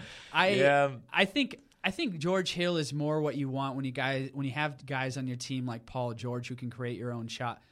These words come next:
Speaker 2: their own shot. And so on that particular team, I'll go with George Hill, but that doesn't mean, you know, that doesn't mean I think George Hill is more productive than Brandon Jennings by any mean, 'cause I don't think that's the case.
Speaker 1: That's where, I think that's where he's better suited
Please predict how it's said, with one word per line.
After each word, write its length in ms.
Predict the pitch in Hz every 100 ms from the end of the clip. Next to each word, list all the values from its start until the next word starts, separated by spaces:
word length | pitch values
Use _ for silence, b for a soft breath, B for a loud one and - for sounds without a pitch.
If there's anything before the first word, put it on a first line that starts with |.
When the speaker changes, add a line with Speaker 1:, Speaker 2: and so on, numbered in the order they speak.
| b
Speaker 2:
their 240 | 131 135 135
own 160 | 123
shot. 440 | 120 - 110 117 - b b b b b -
And 200 | 147 139
so 460 | - 160 147 143 139
on 140 | 143
that 180 | 151 165
particular 420 | 196 180 180 170
team, 280 | 147 160 151
I'll 120 | 135
go 360 | 123 135 131 131
with 360 | 123 120 110
George 440 | 123 123 120 117 -
Hill, 320 | - 131 120
but 160 | 117 120
that 160 | 156
doesn't 300 | 175 151 131
mean, 340 | 127 131 127 123
you 120 | 120
know, 80 | 107 B B B B
that 140 | 156 180
doesn't 260 | 185 185
mean 160 | 151 151
I 80 | 127
think 240 | 151 139
George 260 | 135 135 123
Hill 200 | 139 127
is 100 | 131
more 140 | 127
productive 800 | 123 123 127 123 156 131 117 113 -
than 140 | 123
Brandon 280 | 113 117 117
Jennings 320 | 113 117 113
by 140 | - 104
any 180 | 127 123
mean, 220 | 104 104
'cause 160 | 127
I 80 | 127
don't 140 | 135 131
think 140 | 117
that's 180 | 120 127
the 80 | 107
case. 380 | 107 104 - -
Speaker 1:
That's 180 | 156 240
where, 180 | 220 -
I 60 | 139
think 160 | 190
that's 160 | 170 165
where 80 | 165
he's 80 | 131
better 200 | 131 127
suited 400 | 123 117 113